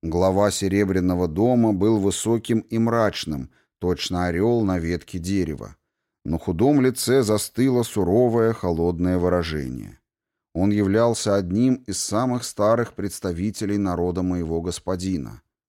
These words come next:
Только бессмертная Утукку, Амирасу, рождённая на корабле,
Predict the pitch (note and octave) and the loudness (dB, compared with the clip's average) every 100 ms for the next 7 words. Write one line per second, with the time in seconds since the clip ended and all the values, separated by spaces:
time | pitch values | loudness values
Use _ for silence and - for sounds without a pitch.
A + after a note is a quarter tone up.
0 | _ - A#2+ B2+ B2 G#2+ G#2+ - G2 B2 | _ 0 2 2 0 -2 -2 -4 -2 0
1 | C3 - A#2+ A#2+ - B2+ A#2 D#3+ D#3 - | 0 -2 -2 -2 -2 -6 -4 0 0 -2
2 | - E2+ A1+ - - F#2 F#2 F#2 A2+ A2 | -10 -8 -8 -8 -2 0 4 4 4 2
3 | - G#2 G2+ E2+ F2 A2+ G2 G2+ G2+ F#2+ | 0 -2 -2 -2 -2 0 0 0 0 -2
4 | - F#2 F2 F#2+ A#2+ G#2 | -2 0 0 2 2 2